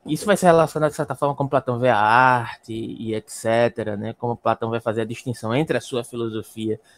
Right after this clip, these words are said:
e a filosofia dos sofistas, né? Porque a cópia, em alguma medida, apesar de ser cópia, ela tem uma certa coparticipação, né? Com uma descrição mais fiel daquilo que seria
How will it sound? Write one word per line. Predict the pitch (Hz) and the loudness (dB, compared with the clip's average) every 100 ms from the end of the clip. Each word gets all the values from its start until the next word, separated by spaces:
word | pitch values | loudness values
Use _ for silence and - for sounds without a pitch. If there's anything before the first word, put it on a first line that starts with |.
| _ _ | _ _
e | 139 | 2
a | 139 | 4
filosofia | 131 120 113 113 | 2 -2 -2 -8
dos | 107 - | -10 -8
sofistas, | 117 - 160 156 - 160 - _ | -10 -4 -4 -4 -6 -8 -8 _
né? | 120 139 - _ _ _ _ - | -6 -6 -6 _ _ _ _ -8
Porque | 143 170 | -2 2
a | 160 | 2
cópia, | - 139 160 170 - 123 110 | 2 10 10 10 6 2 4
em | 113 | 2
alguma | 110 117 | 0 0
medida, | 110 107 120 120 | 0 -2 0 2
apesar | 120 117 117 | 2 4 4
de | 113 | 2
ser | - 110 - | -4 -6 0
cópia, | 123 147 147 123 113 | 4 4 4 -2 0
ela | 123 | 0
tem | - 135 | 0 -4
uma | 127 | -4
certa | - 131 135 127 _ _ | -4 -4 -6 -6 _ _
coparticipação, | 151 165 - 147 - - 151 - 135 113 - 135 123 123 139 175 _ _ - | 2 2 2 -4 -4 -8 -6 0 0 0 2 4 6 4 0 -4 _ _ -14
né? | 104 107 113 139 _ _ _ _ _ | -8 -6 -6 -8 _ _ _ _ _
Com | 120 | -2
uma | 120 123 123 127 | 0 2 2 2
descrição | 143 - 143 - 147 | 0 -2 -4 2 4
mais | 143 156 | 4 2
fiel | - - 165 135 135 143 160 | 0 -2 4 6 8 8 8
daquilo | 160 151 - 131 131 143 | 6 4 2 -4 -2 -4
que | - | -8
seria | 135 147 120 117 135 139 123 | -4 0 0 2 4 6 4